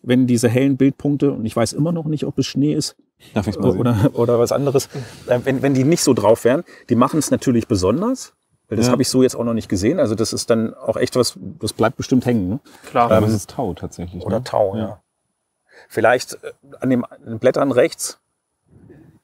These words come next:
Speaker 1: wäre ich möglicherweise geneigt, dort den Kopier-, äh, den Klonstempel
Speaker 2: Mhm.
Speaker 1: ein bisschen zu nehmen in Photoshop
Speaker 2: Das lenkt
Speaker 1: und zu
Speaker 2: ab, ja.
Speaker 1: entschärfen, ne? Also
Speaker 2: Ja.
Speaker 1: so ein paar rauszunehmen,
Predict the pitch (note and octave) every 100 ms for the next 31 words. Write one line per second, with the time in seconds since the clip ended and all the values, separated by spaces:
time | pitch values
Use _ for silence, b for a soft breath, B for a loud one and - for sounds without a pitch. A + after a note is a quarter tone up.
0 | _ _ - A#2 C3+ C3 B2+ - C3+ C3
1 | B2 A2+ A#2 A2+ A#2+ G#2+ G#2+ - - A2
2 | - - G2+ G#2 G2+ G2 F#2+ - - A2+
3 | A2+ G#2+ G2+ G2+ G2 B2 A#2+ A2+ G#2 F#2
4 | - - B2 C#3 C#3+ - G#2+ - G2+ -
5 | G#2 G#2 G#2+ A2 B2+ G#2 B2 G#2+ - G#2+
6 | A2+ G#2 G#2 A2+ G2+ G2 G#2+ - F#2 B2
7 | A2 G#2+ A2+ - A2+ G#2+ A2 - - A2+
8 | A2+